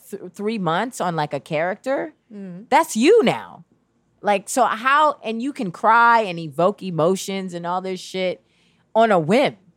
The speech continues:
Speaker 2: Yeah,
Speaker 1: Like,
Speaker 2: but not all actors is doing this, sis.
Speaker 1: I said great actors. I, I'm
Speaker 2: Ah,
Speaker 1: not,
Speaker 2: yeah,
Speaker 1: nah,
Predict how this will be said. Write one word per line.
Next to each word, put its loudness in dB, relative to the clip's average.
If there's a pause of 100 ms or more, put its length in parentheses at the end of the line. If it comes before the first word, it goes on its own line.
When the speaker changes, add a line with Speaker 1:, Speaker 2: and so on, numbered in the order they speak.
(120)
Speaker 2:
Yeah, -2
Speaker 1:
Like, 2
Speaker 2:
but -4
not 2
all 2
actors -2
is -8
doing -4
this, -12
sis. -2
Speaker 1:
I 2
said 0
great 4
actors. -4
I, 2
I'm 2
Speaker 2:
Ah, 2
Speaker 1:
not, -4
Speaker 2:
yeah, 0
Speaker 1:
nah, 4